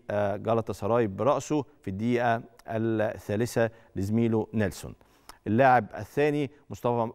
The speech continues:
فتحي شارك مع فريقه التعاون السعودي أمام فريق الاتحاد في مباراة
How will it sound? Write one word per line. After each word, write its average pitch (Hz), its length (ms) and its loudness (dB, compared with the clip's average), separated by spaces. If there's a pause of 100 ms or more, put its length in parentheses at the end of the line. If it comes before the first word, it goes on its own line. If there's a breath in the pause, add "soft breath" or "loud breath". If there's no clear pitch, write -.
فتحي 147 460 0
شارك 123 420 0
مع 110 180 2
فريقه 107 420 -4
التعاون 110 500 0
السعودي 123 640 -2
أمام 120 280 0
فريق 117 280 -2
الاتحاد 117 540 -2
في - 140 -6
مباراة 117 420 0